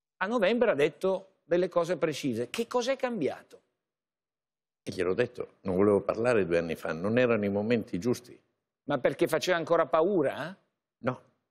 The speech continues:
Speaker 2: perché si vede che ancora c'erano in ballo determinati accordi.
Speaker 1: Degli accordi tra chi?
Speaker 2: Tra Messina Denaro, di sicuro. Con chi?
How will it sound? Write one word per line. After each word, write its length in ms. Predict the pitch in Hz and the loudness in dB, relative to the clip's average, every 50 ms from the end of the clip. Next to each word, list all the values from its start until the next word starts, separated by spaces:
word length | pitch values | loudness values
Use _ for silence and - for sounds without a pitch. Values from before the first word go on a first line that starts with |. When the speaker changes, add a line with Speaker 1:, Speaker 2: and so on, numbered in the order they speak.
| _ _ | _ _
Speaker 2:
perché 280 | - 95 82 - 104 90 | -8 -6 -6 -4 -6 -8
si 140 | - - | -8 -6
vede 240 | 92 98 113 120 113 | -2 0 0 2 2
che 80 | 101 104 | 2 0
ancora 340 | 98 - - - 117 117 104 | -2 0 0 2 2 2 0
c'erano 380 | - - 117 107 104 104 101 | 0 0 2 2 2 2 0
in 160 | 98 92 90 | -2 -4 -2
ballo 340 | 82 92 104 110 110 110 101 | 2 2 4 4 4 2 0
determinati 720 | 85 82 85 82 - 98 87 87 87 87 92 95 - - 95 | 0 -2 -6 -4 -2 -4 -4 -2 -2 -2 -2 -2 -2 -4 -10
accordi. 480 | 82 - _ - 117 110 95 82 78 - - _ _ _ _ _ _ _ _ _ _ _ _ _ _ _ _ _ _ _ _ _ | -12 -6 _ 2 2 2 2 -2 -10 -16 -20 _ _ _ _ _ _ _ _ _ _ _ _ _ _ _ _ _ _ _ _ _
Speaker 1:
Degli 240 | _ - 135 135 131 | _ -4 -2 0 0
accordi 400 | 135 131 - 180 196 196 185 147 | -2 0 0 0 0 0 -2 -4
tra 180 | 120 135 123 107 | -4 -4 -4 -4
chi? 260 | - - 113 95 87 - _ _ _ _ _ _ _ _ _ _ _ _ _ _ _ _ _ _ _ _ _ _ _ _ _ _ _ _ _ _ _ _ _ _ _ _ _ _ _ _ _ _ _ _ _ _ _ _ _ _ _ _ _ _ _ _ _ _ _ _ _ | -4 -6 -6 -8 -8 -12 _ _ _ _ _ _ _ _ _ _ _ _ _ _ _ _ _ _ _ _ _ _ _ _ _ _ _ _ _ _ _ _ _ _ _ _ _ _ _ _ _ _ _ _ _ _ _ _ _ _ _ _ _ _ _ _ _ _ _ _ _
Speaker 2:
Tra 160 | - 85 87 | -4 -2 -2
Messina 440 | 85 85 - - - 90 87 87 87 | 0 -2 -4 -4 -4 -2 0 0 0
Denaro, 520 | 82 82 85 92 104 110 110 110 - - _ | 0 0 0 0 0 0 0 -2 -4 -6 _
di 140 | - 90 80 | -8 -8 -6
sicuro. 540 | - - 82 - _ 82 80 71 71 - _ _ _ _ _ _ _ _ _ _ _ - | -6 -8 -12 -8 _ -4 -4 -4 -6 -10 _ _ _ _ _ _ _ _ _ _ _ -6
Con 80 | 90 - | -6 -6
chi? 240 | - - 120 123 | -6 -6 -8 -8